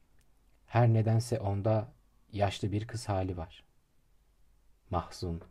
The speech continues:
sevimli, narin ve fedakar evlat romanını yazdığı gibi. Hasta, ihtiyar babasına bakmak için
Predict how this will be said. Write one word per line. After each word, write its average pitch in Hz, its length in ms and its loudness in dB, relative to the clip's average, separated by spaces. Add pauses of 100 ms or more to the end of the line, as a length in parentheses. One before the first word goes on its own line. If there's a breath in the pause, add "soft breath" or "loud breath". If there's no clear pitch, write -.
(640)
sevimli, 87 760 -2 (680)
narin 87 480 0 (1120)
ve 80 220 -2
fedakar 82 680 -2
evlat - 520 -8 (480)
romanını 85 380 -2
yazdığı 82 440 0
gibi. - 300 -12 (1300)
Hasta, - 540 -14 (1160)
ihtiyar 92 460 0
babasına 90 420 -4
bakmak 87 360 -4
için - 260 -12